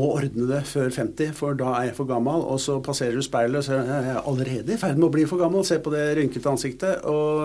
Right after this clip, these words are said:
er det ikke noe grå hår her, og, eh, og så, eh, kan man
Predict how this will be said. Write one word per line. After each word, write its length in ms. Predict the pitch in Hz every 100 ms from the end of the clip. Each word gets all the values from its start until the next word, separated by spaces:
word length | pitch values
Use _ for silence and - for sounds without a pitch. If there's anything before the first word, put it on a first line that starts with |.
| 151
er 140 | 135
det 80 | 135
ikke 120 | 135
noe 100 | 147
grå 140 | 147 139
hår 240 | 139 139
her, 240 | 151 160 156
og, 640 | 143 143 147 143 143 139 - - - - - - -
eh, 480 | 135 135 139 139
og 200 | - - 135
så, 160 | 147 139 139 139
eh, 920 | 139 139 135 - - - - - - - - - -
kan 160 | - 151
man 160 | 160